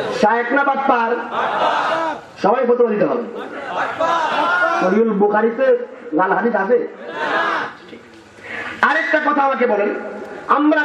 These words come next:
যারা ঐতিহ্যিকভাবে হানাফি মাযহাবের অনুসারী, আমরা তো তারাবি কয় রাকাত পড়ি? আট রাকাত পড়ে ভাগি না তো? কয় রাকাত পড়ি?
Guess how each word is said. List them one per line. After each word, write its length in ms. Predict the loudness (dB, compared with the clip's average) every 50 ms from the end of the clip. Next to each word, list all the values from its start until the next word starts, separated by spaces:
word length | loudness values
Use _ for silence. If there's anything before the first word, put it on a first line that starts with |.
| 2
যারা 180 | 2 2 2 2 0 0 0
ঐতিহ্যিকভাবে 800 | -2 0 0 0 0 0 -2 -2 -2 0 2 2 4 4 2 2 2 2 0
হানাফি 300 | 0 0 0 0 0 2 2
মাযহাবের 420 | 2 2 2 2 2 2 2 2
অনুসারী, 340 | 0 0 0 -2 -2 -2 -4 -6 -10 -12 -14 -16 -18 -18 -18 -20 -6 -2 0 0
আমরা 240 | 0 2 0 0 2 2 2
তো 40 | 2 2 2 0
তারাবি 340 | 0 2 2 2 0 0 -2 -4 -2 0
কয় 120 | 0 0 0
রাকাত 160 | -2 -4 -2 0 2
পড়ি? 180 | 2 2 0 -2 -6 -8 -12 -14 -14 -14 -10 -4 -2 0 2 2 2 2 0 0 0 0 0 0 -2 -2 -2 -4 -6 -8 -8 -2 -2 0
আট 80 | 2 2 2
রাকাত 180 | 2 2 2 2 2
পড়ে 120 | 2 4 2
ভাগি 140 | 2 0 0 0
না 60 | 0 -2
তো? 60 | -2 -6 -10 -12 -16 -16 -14 -10 -6 -4 -2 -2 -2 -2 -4 -6 -8 -10 -12 -6 -2
কয় 120 | 0 0 2
রাকাত 160 | 2 0 2 2
পড়ি? 180 | 2 2 4